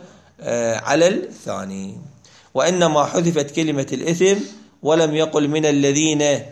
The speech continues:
استحق الإثم عليهم الأوليان"، لوضوح ذلك، لأن الإثم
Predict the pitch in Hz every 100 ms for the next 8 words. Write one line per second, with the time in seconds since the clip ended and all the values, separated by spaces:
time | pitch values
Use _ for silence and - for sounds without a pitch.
0 | - _ - 131 - - - 160 - 143
1 | 131 123 170 160 151 139 110 - _ _
2 | - 139 160 156 139 131 143 135 135 143
3 | 165 185 180 190 190 349 - 175 160 151
4 | 147 147 143 - - - 135 147 143 139
5 | 175 196 214 226